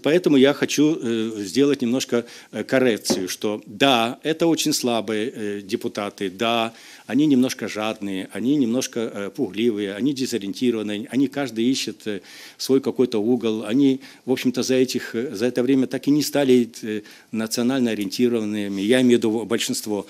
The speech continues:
Но бюджет приняли, а это является доказательством того, что Верховная Рада всё-таки работает. И в этом смысле, по сравнению с, а, оф-,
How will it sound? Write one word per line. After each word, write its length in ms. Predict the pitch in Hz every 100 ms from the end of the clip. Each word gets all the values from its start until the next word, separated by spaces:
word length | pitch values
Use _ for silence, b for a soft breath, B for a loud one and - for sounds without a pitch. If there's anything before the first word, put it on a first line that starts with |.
| B B
Но 320 | 156 196 139
бюджет 500 | 92 131 131 117 -
приняли, 460 | - 165 208 98 90
а 200 | - 104
это 320 | 92 95 - 170
является 600 | 117 104 95 95 113 123
доказательством 640 | 110 - 92 95 - -
того, 240 | - 95 120
что 160 | -
Верховная 420 | 110 - 101 107 87
Рада 260 | 90 104
всё-таки 400 | 95 107 117 -
работает. 520 | 123 143 170 95 85 B B B B
И 220 | 113 107
в 60 | 98
этом 220 | 95 143
смысле, 420 | - 208 - 110
по 160 | 101 117
сравнению 480 | 117 113 120 107 98
с, 100 | -
а, 220 | 110 107 -
оф-, 240 | 123 -